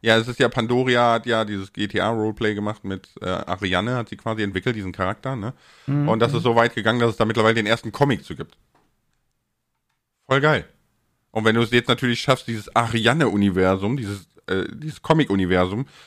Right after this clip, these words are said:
Speaker 1: so weit auszubauen, dass es irgendwann ein eigenständiger Comic mit Namen in der Comicbranche ist, bist du wieder einen Schritt weg von dieser Reichweitenabhängigkeit.
Speaker 2: Ja, ja, natürlich,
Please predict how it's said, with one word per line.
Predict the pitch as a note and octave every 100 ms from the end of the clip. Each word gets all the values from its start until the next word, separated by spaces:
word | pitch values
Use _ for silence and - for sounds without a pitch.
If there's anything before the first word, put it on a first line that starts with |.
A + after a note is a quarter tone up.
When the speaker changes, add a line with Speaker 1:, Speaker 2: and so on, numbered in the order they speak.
| - -
Speaker 1:
so | G#2+ D3 E3
weit | C#3
auszubauen, | - D3 - G2+ F#2+ A2+
dass | B2 G2+
es | -
irgendwann | D4 F3 B2
ein | -
eigenständiger | F3 A3+ D#3+ - D3 D3 C#3 C3+
Comic | B2+ - E3+ F3 E3+
mit | A2 -
Namen | C3 B2 C3
in | A#2+
der | A2
Comicbranche | G#3 E3+ G#2+ G2+ F#2 F#2 G2
ist, | C#3+ - _ _ _ _ _ -
bist | A2+ G#2+
du |
wieder | G2+ C#3+ A3+
einen | D#3
Schritt | - - E3 A2+
weg | A#2+ -
von | D3+
dieser | F3 D#3+
Reichweitenabhängigkeit. | D#3+ F3 F#2+ F#2+ D#2+ G2 E2 - - A#2+
Speaker 2:
Ja, | A#2+ A#2
ja, | A2+
natürlich, | A2+ A2 A2 A#2 A2+ -